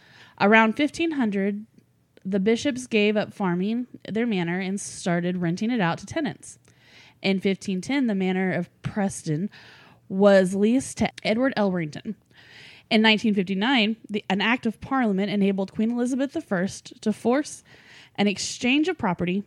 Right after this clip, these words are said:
and the prop-, and the property was then owned by the qu-, by the crown.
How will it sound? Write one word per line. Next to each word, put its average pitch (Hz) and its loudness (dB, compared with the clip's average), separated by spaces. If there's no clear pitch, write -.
and 254 -4
the 247 0
prop-, 226 0
and 226 -2
the 220 -2
property 262 0
was 247 0
then 226 0
owned 185 -2
by 165 -2
the 175 -6
qu-, - -6
by 185 -4
the 185 -6
crown. 214 -2